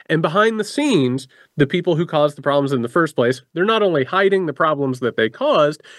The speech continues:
they're continuing worsening the problems and, and profiting off of them.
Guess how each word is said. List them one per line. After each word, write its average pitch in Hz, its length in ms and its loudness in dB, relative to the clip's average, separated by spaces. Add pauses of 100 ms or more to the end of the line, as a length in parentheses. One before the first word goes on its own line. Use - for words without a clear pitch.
(140)
they're 320 140 2
continuing 285 800 -2
worsening 208 640 0
the 233 100 -4
problems 190 800 -2
and, 175 260 0
and 175 220 0
profiting 165 680 -2
off 104 240 -6
of 98 160 -10
them. - 180 -14